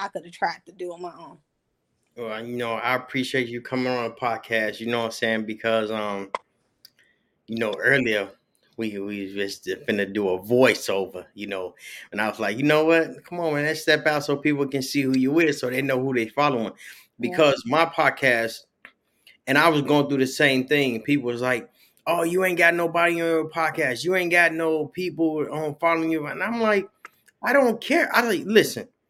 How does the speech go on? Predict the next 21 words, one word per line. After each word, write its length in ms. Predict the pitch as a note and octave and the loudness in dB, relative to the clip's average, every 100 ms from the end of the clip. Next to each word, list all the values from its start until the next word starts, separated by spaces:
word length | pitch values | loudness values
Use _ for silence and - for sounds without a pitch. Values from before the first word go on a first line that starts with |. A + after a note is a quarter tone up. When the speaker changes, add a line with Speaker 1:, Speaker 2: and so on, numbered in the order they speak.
| _ _ _ - _ - | _ _ _ -20 _ 2
Speaker 2:
if 220 | E3+ D3+ - | 2 2 4
I 200 | G3 A#3+ | 4 6
wanted 400 | G3 G#3 G3+ F3+ | 6 6 6 4
all 260 | E3 G#3 F#3+ | 8 8 8
the 120 | F#3+ | 6
recognition 840 | F#3 G3 F#3+ F#3 F3 D3 B2+ A2+ A#2 - _ _ _ _ | 6 6 4 4 2 2 -4 -6 -8 -14 _ _ _ _
and 160 | C#3+ C#3+ | 0 2
all 400 | D3 F#3+ F#3+ F#3 | 6 8 8 6
of, 140 | D3 - - | 0 -8 0
all 220 | F#3 F#3+ | 4 6
this, 160 | F#3 - - - _ _ _ _ _ | 4 -2 -18 -20 _ _ _ _ _
you 100 | D3 D3+ | 0 4
know, 120 | D#3 | 8
I 120 | F#3 | 8
used 160 | B3 - | 6 2
to 60 | |
do 160 | D#3 E3 | 6 8
music. 520 | E3 D#3+ D3 E3+ - _ _ | 8 4 2 -4 -8 _ _
I 100 | - | -2
Speaker 1:
Mm-hmm. 120 | G3 G3+ | 0 4
Speaker 2:
deleted 380 | F#3+ - G#3 | 4 4 -6